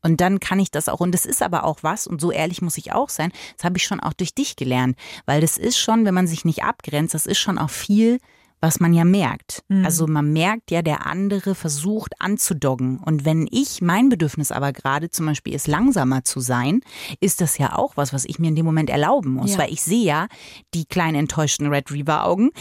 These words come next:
Speaker 1: wenn ich halt da heute nicht in Kuschellaune bin. Und das muss man ja auch erstmal aushalten.
Speaker 2: <laughs> Ja,
Speaker 1: Also
Speaker 2: absolut.
Speaker 1: wenn ich dich angucke und ich habe keine Lust auf Umarmung,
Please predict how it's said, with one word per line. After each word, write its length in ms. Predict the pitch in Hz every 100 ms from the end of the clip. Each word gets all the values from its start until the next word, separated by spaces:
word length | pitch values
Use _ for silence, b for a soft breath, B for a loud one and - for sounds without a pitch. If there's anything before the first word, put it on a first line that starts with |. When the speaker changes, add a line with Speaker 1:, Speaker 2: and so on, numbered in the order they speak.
| B B
Speaker 1:
wenn 160 | 180
ich 220 | 180 - 190
halt 180 | 208
da 140 | 220 185
heute 200 | 233 226
nicht 340 | 294 - - -
in 320 | 143 147 139
Kuschellaune 560 | - 151 165 147 160
bin. 140 | 175 233
Und 80 | 208
das 160 | 170
muss 160 | 196 -
man 120 | 220
ja 160 | 214 -
auch 120 | 269
erstmal 300 | 160 - 147
aushalten. 540 | 139 - 139 127 294 120
Speaker 2:
<laughs> 40 |
Ja, 160 | 254 285 -
Speaker 1:
Also 300 | 233 170 226
Speaker 2:
absolut. 240 | 320 233
Speaker 1:
wenn 160 | 202 208
ich 100 | 226
dich 200 | 185 180
angucke 340 | 165 196 220
und 80 | -
ich 120 | -
habe 100 | 180 -
keine 260 | - 262
Lust 260 | 240 147 -
auf 200 | 127 -
Umarmung, 560 | 123 - 127 143 202